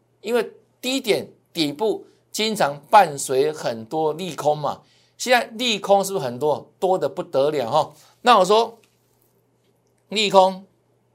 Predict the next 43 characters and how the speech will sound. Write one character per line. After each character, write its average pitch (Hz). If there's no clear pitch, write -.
才 160
有 170
低 165
点 123
嘛， 92
利 240
空 202
才 175
有 190
底 123
部 165
嘛。 113
那 247
目 285
前 196
为 170
止， 143
完 226
整 185
五 139
波 208
之 202
后， 190
目 190
前 127
这 175
个 165
时 151
间 160
就 190
进 190
行 151
打 156
底 135
跟 156
扩 156
底。 120
那 226
重 233
点 156
在 208
哪 180
里？ 135